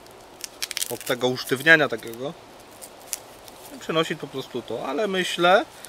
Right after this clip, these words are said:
że bez problemu przez moje Wranglery przejdzie taki pas, ale wam pokażę jeszcze, bo mam zamiar go jutro do pracy zabrać.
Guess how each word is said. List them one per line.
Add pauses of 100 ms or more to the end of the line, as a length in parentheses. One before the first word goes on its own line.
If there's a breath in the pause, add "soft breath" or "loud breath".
(840 loud breath)
że
bez
problemu (240)
przez
moje
Wranglery (1200 loud breath)
przejdzie
taki
pas, (520)
ale
wam
pokażę
jeszcze,
bo (1300)
mam
zamiar
go
jutro
do
pracy
zabrać.